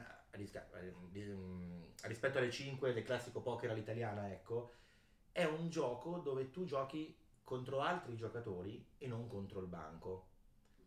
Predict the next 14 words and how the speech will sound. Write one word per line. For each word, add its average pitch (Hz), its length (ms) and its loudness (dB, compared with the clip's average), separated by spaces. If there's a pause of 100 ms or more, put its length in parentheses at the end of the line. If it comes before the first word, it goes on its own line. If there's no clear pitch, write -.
(140)
Tant'è 180 640 2
che 139 180 -2
non 143 260 0
è, 113 320 4 (240)
eh, 98 440 2
classificato 131 720 0
come 120 180 -4
gioco 101 220 -2
d'azzardo. 90 720 -4
Ci - 80 -20
sono 107 140 -6
stati 101 240 -4
anche 101 220 -4
studi 101 600 -4